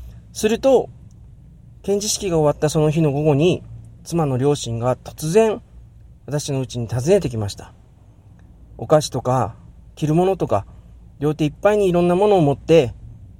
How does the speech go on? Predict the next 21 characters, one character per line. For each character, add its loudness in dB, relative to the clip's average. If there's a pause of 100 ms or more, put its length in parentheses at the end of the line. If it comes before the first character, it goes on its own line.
(240)
す -14
ご 0
く、 -4 (1700)
あ -12
の、 -8 (1600)
楽 -2
し -4
げ 0
に -2 (300)
こ -4
う 0
や 4
っ -2
て -2
き -6
た 6
わ 2
け -2
で -8
す -8
ね。 -4